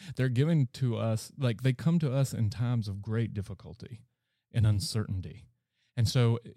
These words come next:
Psalm three, four, five find David on the run from Absalom. This is one of the lowest points of his life. He finds himself at a point where his future is uncertain.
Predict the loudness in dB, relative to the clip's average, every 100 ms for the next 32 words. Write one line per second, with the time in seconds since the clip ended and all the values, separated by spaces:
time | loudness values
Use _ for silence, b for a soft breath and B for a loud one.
0 | -18 -16 -8 -2 0 0 0 -2 -2 -2
1 | -4 -6 -4 -2 0 0 -2 -2 2 4
2 | 4 2 2 0 -4 0 2 2 2 2
3 | 2 0 0 -2 -4 -6 -8 -12 -8 -2
4 | -2 -2 _ b b b 4 6 6 6
5 | 6 6 4 2 4 2 2 -2 0 2
6 | 2 0 -4 -6 -4 -4 -4 -4 -6 -6
7 | -10 -12 -18 _ 0 0 2 4 4 4
8 | 2 2 2 2 4 4 6 4 4 2
9 | 2 2 4 2 4 6 4 2 2 4
10 | 4 2